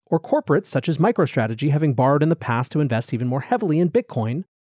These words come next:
or hedge funds using futures to lever their positions, or retail investors borrowing via margin accounts to invest in various cryptocurrencies."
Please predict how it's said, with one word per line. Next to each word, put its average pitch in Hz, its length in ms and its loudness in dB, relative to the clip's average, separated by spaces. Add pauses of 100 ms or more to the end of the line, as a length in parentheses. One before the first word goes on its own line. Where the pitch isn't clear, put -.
(120)
or - 100 0
hedge 143 200 0
funds 143 260 0
using 131 200 2
futures 185 360 0
to - 80 -4
lever 117 220 -2
their 113 120 -2
positions, 214 640 0 (240)
or 165 140 4
retail 233 320 4
investors 156 380 2
borrowing 123 380 0
via 117 160 -2
margin 185 320 2
accounts 190 320 -2
to - 100 0
invest 120 320 -2
in 131 80 -2
various 107 300 -6
cryptocurrencies." - 960 -6